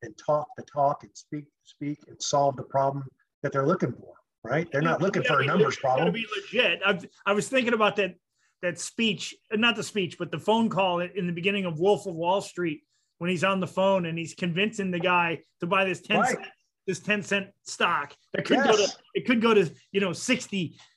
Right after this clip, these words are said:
Speaker 2: you know, sixty cents or, or even six dollars. And he's, he's, but it, it's the marketing and approach. E-, now you,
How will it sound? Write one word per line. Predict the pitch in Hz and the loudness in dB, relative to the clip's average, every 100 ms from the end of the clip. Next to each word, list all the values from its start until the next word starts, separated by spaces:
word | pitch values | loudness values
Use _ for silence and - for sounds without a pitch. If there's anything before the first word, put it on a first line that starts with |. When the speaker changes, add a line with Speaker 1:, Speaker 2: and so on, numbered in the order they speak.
| _ | _
Speaker 2:
you | - 196 | 0 0
know, | 185 | 2
sixty | 156 - 233 - | -4 -4 -6 -6
cents | 180 220 214 180 | -2 2 2 2
or, | 185 175 | -2 0
or | 190 196 | 2 4
even | 208 202 196 | 4 0 -4
six | - 220 214 | -6 -6 0
dollars. | 214 202 170 160 | 2 4 2 -2
And | 175 180 | -4 -4
he's, | 175 - _ _ | -6 -10 _ _
he's, | 175 160 - - | -8 -8 -10 -4
but | 202 226 - _ _ _ _ | 2 2 0 _ _ _ _
it, | 208 202 - | -2 -2 2
it's | 202 - | 0 2
the | 196 | 0
marketing | 180 185 226 247 233 208 | 4 6 6 6 0 0
and | 190 | -2
approach. | 160 220 247 208 - - | -2 4 4 4 -2 -12
E-, | 240 - | -12 -8
now | 208 196 | -2 -2
you, | 180 175 233 233 | -2 -2 0 -2